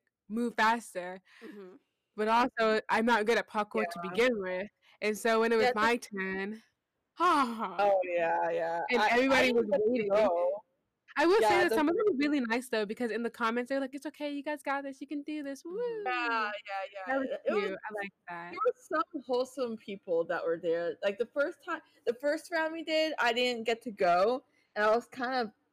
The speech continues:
Speaker 3: not gonna lie, happy 'cause I had the hardest part, like, the fourth part.
Speaker 2: <laughs>
Speaker 3: Um, but, <laughs> um, so I was like, "Ooh, woo!" But the second time, I was second, and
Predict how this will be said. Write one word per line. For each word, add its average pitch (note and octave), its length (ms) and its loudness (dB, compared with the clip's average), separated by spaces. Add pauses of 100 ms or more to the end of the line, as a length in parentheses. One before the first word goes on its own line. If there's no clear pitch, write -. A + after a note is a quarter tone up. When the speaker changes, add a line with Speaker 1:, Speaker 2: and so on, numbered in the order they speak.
(300)
Speaker 3:
not G3 240 -6
gonna G3+ 160 0
lie, F3+ 240 2
happy F#3+ 380 -2
'cause G#3 120 -8
I F#3+ 60 0
had F3+ 100 -2
the A3+ 80 -6
hardest F3+ 400 -8
part, F3 320 0
like, E3+ 200 -6
the F3 160 -14
fourth F3 160 -2 (100)
part. G#3 260 0
Speaker 2:
<laughs> - 300 -16 (160)
Speaker 3:
Um, G#3 360 2 (280)
but, A3 200 2
<laughs> - 260 0
um, - 120 2 (540)
so - 120 -4
I A#3+ 80 2
was A#3+ 100 2
like, A3+ 240 0
"Ooh, - 240 4
woo!" C5+ 280 4 (200)
But A#3 80 -14
the A#3 100 -12
second D4 280 -4
time, A3+ 240 -2 (100)
I G#3 60 2
was G#3+ 260 -2
second, G3 300 -2
and F#3 500 -4